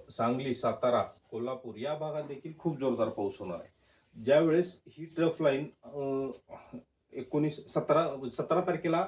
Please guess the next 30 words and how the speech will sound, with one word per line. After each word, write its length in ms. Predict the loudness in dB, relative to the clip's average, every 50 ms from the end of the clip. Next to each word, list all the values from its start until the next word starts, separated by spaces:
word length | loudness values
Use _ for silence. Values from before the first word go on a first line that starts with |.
| -2
महाराष्ट्रामध्ये 640 | -4 -2 0 0 0 0 2 2 2 2 2 2 0
असेल, 380 | -2 0 0 0 0 0 -4 -10 _ _ _ _ _ _ -12
त्यावेळेस, 460 | -10 -8 -6 -6 -8 -10 -12 -16 -20 -20 _ _ _ -10
अ, 40 | -8 -6 -4 -4 -6 -8 -10 -16 _ _ -12
पूर्णपणे 480 | -10 -8 -6 -6 -6 -6 -6 -8 -8 -8 -12 _ _ _ _ _ _ _ _ _ _
संपूर्ण 360 | -2 -2 -2 -2 -2 0 0 2
महाराष्ट्रात 500 | 0 0 0 0 0 0 0 -2 -2 -2 -2
अतिवृष्टीची 600 | -2 -2 0 0 0 0 -2 -2 -4 -6 -6 -6
शक्यता 380 | -8 -8 -6 -4 -4 -2 -2
बनत 300 | -2 0 0 -2 -2 -2
आहे 160 | -4 -6 -6 -8 -10 _ _ -20 -20 -20 _ _
सतरा 360 | -2 -2 -2 0 2 2 2 2
ते 320 | 4 2 2 2 0 -2 -2
वीस 320 | 4 6 6 6 6 4
या 140 | 2 2 4
कालावधीमध्ये. 580 | 4 4 2 2 2 2 0 -4 -4 -6 -8 -10 -14 -18 _ _ _ _
त्याच्यानंतर 520 | -6 -6 -2 0 0 0 0 0 0 -2 -2
दुसरा 340 | -4 -6 -8 -6 -6 -4 -4
भाग, 420 | -2 -2 -4 -4 -6 -8 -8 -8
दुसरा 280 | -8 -4 -2 0 0 2
कमी 260 | 4 6 6 6 6
दाब 240 | 6 6 4 4 0 -8 _ _ _ _ _ _ _ _ _ _ -4
चोवीस 520 | 0 0 2 2 2 0 -2 -4 -16 -20 _ _ _ _
ते 80 | -14 -14
सव्वीस 560 | -10 -8 -8 -8 -6 -8 -10 -10 -12 -18 -10 -2
या 160 | 2 4 4
कालावधीमध्ये 680 | 4 4 4 4 4 4 4 4 4 4 4 6 4
येत 140 | 4 4 2
आहे. 140 | -2 -10 -10 -12 _ _ _ _ _ _
पण 100 | -8 -8